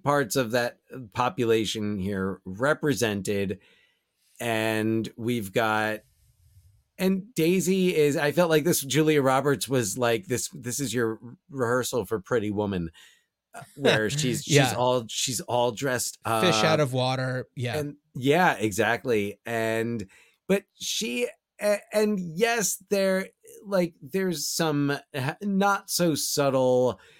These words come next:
Speaker 1: discrimination, and I would say more classism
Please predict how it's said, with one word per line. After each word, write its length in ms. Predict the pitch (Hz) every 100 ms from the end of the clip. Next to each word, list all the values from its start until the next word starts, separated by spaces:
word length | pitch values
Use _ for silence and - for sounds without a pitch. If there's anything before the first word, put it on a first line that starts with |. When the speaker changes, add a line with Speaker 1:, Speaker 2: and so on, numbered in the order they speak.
| _ -
Speaker 1:
discrimination, 1160 | 147 - - 143 127 113 113 - 120 117 117 117
and 260 | 131 139 151
I 100 | -
would 140 | 208 202
say 120 | 185
more 220 | 147 135
classism 1040 | - - 127 120 123 - 123 107 110 104